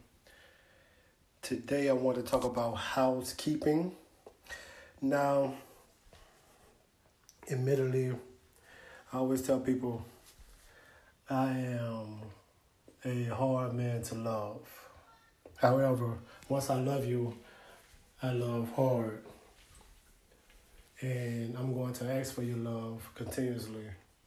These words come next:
until I receive it. This year of my life has been the most eye-opening,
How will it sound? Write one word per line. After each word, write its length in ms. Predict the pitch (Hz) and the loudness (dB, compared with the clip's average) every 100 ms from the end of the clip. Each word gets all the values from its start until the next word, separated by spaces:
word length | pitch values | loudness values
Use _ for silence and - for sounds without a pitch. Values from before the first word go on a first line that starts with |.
| - - | -12 -6
until 180 | - | -2
I 80 | 113 | -2
receive 460 | 110 107 139 135 107 | -2 -2 0 0 -2
it. 180 | 104 - - _ _ _ _ - - - - - - - - _ _ _ _ _ _ _ _ _ _ _ - | -8 -16 -20 _ _ _ _ -20 -20 -20 -20 -20 -20 -20 -20 _ _ _ _ _ _ _ _ _ _ _ 2
This 480 | 147 165 165 - - - - | 6 6 4 0 -6 -12 -2
year 600 | 139 139 135 131 127 123 120 - _ - | 2 4 4 2 0 -2 -6 -10 _ -4
of 120 | 127 | 0
my 160 | 123 117 | 2 2
life 580 | 117 120 110 107 - - | 4 2 2 -2 -12 -4
has 180 | 127 117 | -2 0
been 260 | 127 120 117 | 0 0 0
the 80 | |
most 560 | 110 120 113 107 - - - _ - - - - 131 | -2 -2 -4 -6 -10 -14 -18 _ -20 -20 -20 -4 2
eye-opening, 720 | 131 135 127 131 135 131 | 2 2 2 2 0 -2